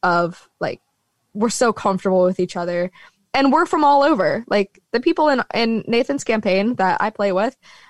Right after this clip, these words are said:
um, that we both play with, are from all over. And we all just come online, hop in a Zoom call, play D and D for a couple hours on Saturday nights, and that's that.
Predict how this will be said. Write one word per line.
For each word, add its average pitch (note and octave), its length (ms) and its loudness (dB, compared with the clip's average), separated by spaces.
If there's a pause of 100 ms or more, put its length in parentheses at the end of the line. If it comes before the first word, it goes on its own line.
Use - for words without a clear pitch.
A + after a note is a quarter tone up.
(100)
um, G3 220 0
that F#3+ 120 0
we G#3+ 100 2
both A3+ 280 0
play F3 160 0
with, F3+ 240 2 (160)
are A3+ 220 2
from - 220 0
all C#4 260 4
over. G#3+ 440 0 (840)
And A3 320 0
we A3+ 100 2
all B3 140 2
just B3+ 160 -12
come C4+ 160 0
online, A#3+ 640 0 (160)
hop C#4 300 0
in C#4+ 80 -4
a C4+ 100 -2
Zoom A#3+ 240 -6
call, G#3+ 420 -2
play C4+ 240 0
D C4 160 -2
and B3+ 100 0
D A#3+ 140 -4
for G#3+ 180 0
a G3 60 0
couple G3 320 0
hours G3 380 2
on F#3+ 160 0
Saturday G3 420 0
nights, F3+ 560 -4 (580)
and F#3+ 560 -2 (1120)
that's A3 260 -12
that. B3 420 0